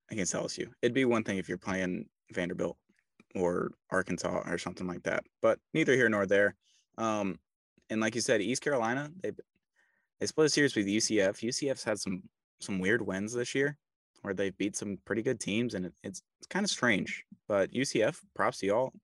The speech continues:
the Golden Knights, uh, four two, and then eleven eight were the two wins for U C F. Um, and the other, the losses from East Carolina, or East Carolina beat U C F ten to five and six to one. So they won. I had that completely flip-flopped.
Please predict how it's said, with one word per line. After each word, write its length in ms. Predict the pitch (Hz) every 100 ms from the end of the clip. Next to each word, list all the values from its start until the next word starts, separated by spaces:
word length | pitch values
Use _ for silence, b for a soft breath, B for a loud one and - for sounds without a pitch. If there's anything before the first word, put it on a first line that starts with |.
| _
the 120 | - 95
Golden 260 | 120 98
Knights, 400 | 98 117 - -
uh, 300 | 101 98 92 87 _ _ _ _ _ _ _ _ _
four 240 | - 135
two, 440 | 143 - 123 131 170 _ _ _
and 160 | - 104
then 140 | 104
eleven 400 | 98 101 107 110
eight 260 | 78 104 113
were 80 | 104
the 120 | 92
two 180 | - 98
wins 240 | 95 98
for 100 | -
U 140 | 98 98
C 200 | - 98
F. 300 | 104 - -
Um, 400 | 98 92 95 - - _ _
and 60 | 95
the 80 | 95
other, 260 | 117 98 - _ _ _ _ -
the 100 | 95
losses 480 | 98 104 123 120
from 320 | - 104 92 - _ _ _ _ _ _
East 160 | 117 -
Carolina, 420 | 113 113 120 110
or 140 | 104
East 200 | 92 120
Carolina 360 | - 113 101 98
beat 300 | 95 104 98 -
U 100 | 101
C 220 | - 98
F 120 | 92 -
ten 160 | 107
to 60 | 101
five 280 | 101 95 95
and 100 | 90
six 200 | 95 -
to 80 |
one. 200 | 85 -
So 140 | - 107
they 80 | 113
won. 320 | 135 131 117 _ _ _ _ _ _ _ _ _ _ _ _ _ _ _ -
I 100 | 104
had 180 | 92 87
that 160 | -
completely 360 | - 107 120 110
flip-flopped. 540 | - - - - -